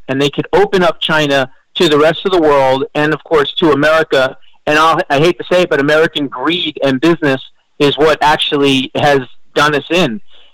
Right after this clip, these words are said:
And it didn't get better from there. You had Jimmy Carter, who acknowledged the one China policy and actually temporarily for a certain time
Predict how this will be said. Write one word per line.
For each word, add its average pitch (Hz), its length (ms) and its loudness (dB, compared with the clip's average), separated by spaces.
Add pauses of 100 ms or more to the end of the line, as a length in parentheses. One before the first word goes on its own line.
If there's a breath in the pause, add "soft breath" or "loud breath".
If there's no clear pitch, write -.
(200 soft breath)
And 170 360 2
it 185 180 0
didn't 214 300 0
get 180 320 0
better 185 240 2
from 170 180 -2
there. 170 300 2
You 160 140 -8
had 160 220 0
Jimmy 170 200 0
Carter, 185 600 -2 (240)
who 170 300 2
acknowledged 160 640 0
the 156 100 2
one 160 540 0
China 160 340 0
policy 175 760 0 (260)
and 143 120 2
actually 175 380 0
temporarily 175 760 2
for 151 180 0
a 135 40 -2
certain 139 380 -2
time 175 460 0